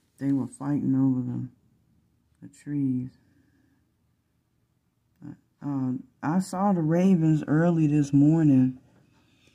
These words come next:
They cleaned up the neighbor's yard over there, way over there,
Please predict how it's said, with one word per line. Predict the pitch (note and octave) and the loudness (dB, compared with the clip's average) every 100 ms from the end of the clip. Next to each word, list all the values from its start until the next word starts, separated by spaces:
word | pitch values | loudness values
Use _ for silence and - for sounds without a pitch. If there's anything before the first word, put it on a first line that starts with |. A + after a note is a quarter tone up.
| _ _ - | _ _ -8
They | C3+ | -8
cleaned | - E3+ E3 D#3+ | -6 -4 -2 0
up | D#3+ D3 | 0 -2
the | C3 | 0
neighbor's | D3 D#3 C#3 C3 C3+ | 2 2 2 0 -2
yard | D3 D3+ C#3+ | -2 -2 0
over | C3+ B2+ B2+ | 0 0 0
there, | C3 C3 C3 C3 - _ _ _ _ _ | 0 0 -2 -4 -12 _ _ _ _ _
way | B2+ C3 D3 D3 | -8 -4 -2 -2
over | D3+ D3+ D3 | -4 -6 -4
there, | D3 C#3 B2+ | -4 -4 -4